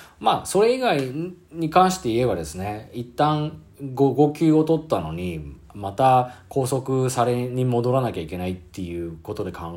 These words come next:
えると、まあ、あの、控えめに言っても最悪な一日の部類に入るんですけどね。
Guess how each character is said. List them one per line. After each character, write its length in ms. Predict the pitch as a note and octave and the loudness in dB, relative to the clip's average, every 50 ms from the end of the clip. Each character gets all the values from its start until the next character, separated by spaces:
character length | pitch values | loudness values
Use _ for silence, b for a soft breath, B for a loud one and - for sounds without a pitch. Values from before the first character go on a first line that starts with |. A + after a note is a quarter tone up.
| F2 F#2+ F#2 | -4 -4 -4
え 40 | E2+ | -4
る 100 | D#2 D2 | -6 -8
と、 280 | D2 E2+ D#2+ D2 C#2 E2 | -10 -10 -10 -10 -8 -4
ま 340 | A2 D3+ C3+ F#2 D2+ D2+ B B B B B B B B B B | -2 0 0 0 -2 -6 B B B B B B B B B B
あ、 120 | - F#2 F2+ | -8 -6 -4
あ 40 | F2+ | -4
の、 140 | F#2 F2+ | -4 -6
控 240 | F2+ - - A#2 G#2 | -6 -6 -6 -6 -6
え 20 | G#2+ | -6
め 140 | A#2+ A#2 | -6 -6
に 300 | A#2 A#2 A2+ A2+ A#2+ A#2+ - | -6 -4 -4 -6 -6 -8 -10
言 120 | A2+ G#2 | -14 -12
っ 20 | - | -10
て 120 | - B2 | -8 -8
も 120 | F2 D#2 | -8 -8
最 240 | D2+ - F2+ F2+ F#2 | -10 -8 -8 -8 -8
悪 160 | F#2 F#2 - | -8 -8 -8
な 100 | G2+ F#2 | -8 -8
一 160 | F2+ F2+ G2+ F#2+ | -8 -8 -8 -8
日 160 | F#2 F2+ G2 | -8 -8 -8
の 120 | G2 F#2 | -8 -8
部 140 | F#2 G2+ G2 | -8 -6 -6
類 120 | G2+ B2+ | -6 -6
に 80 | D#3 D2 | -8 -8
入 220 | D2 - F#2 F#2+ | -8 -8 -6 -6
る 80 | E2 D2+ | -6 -8
ん 40 | C2+ | -10
で 60 | C2 | -14
す 100 | - - | -14 -16
け 80 | - C2+ | -16 -16
ど 80 | C#2 | -16
ね。 200 | C#2+ D2 D2+ D#2 | -14 -14 -14 -16